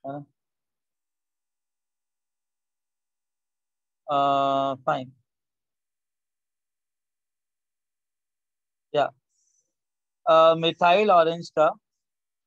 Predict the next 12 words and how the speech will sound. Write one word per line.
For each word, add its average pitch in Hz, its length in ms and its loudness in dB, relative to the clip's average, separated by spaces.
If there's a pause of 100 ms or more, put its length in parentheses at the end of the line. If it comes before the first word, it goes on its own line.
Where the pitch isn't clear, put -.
(520)
पीके 196 440 -4
value 156 420 2
है, 143 80 -8 (2000)
पीकेआईएन 160 960 -2
value 131 500 -2
है 131 120 -4 (920)
और 139 160 -4
पीके 160 520 -4
भी 165 160 -4
बोल 143 260 -6
सकते 135 400 -8
हो, 147 180 -6